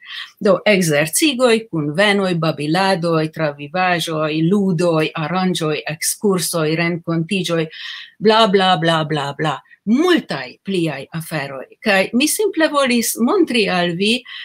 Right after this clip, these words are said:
ke la tasko de instruisto estas ekstreme kompleksa. Kaj, eh, eh, ni jes ja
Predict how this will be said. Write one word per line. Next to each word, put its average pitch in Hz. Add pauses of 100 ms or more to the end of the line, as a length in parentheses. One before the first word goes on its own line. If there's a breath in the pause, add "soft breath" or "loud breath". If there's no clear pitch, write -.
(160 loud breath)
ke 240
la 214
tasko 214
de 165
instruisto 185
estas 214 (220)
ekstreme 151
kompleksa. 160 (640 loud breath)
Kaj, 214
eh, 180 (560)
eh, 190
ni 226 (460)
jes 277
ja 233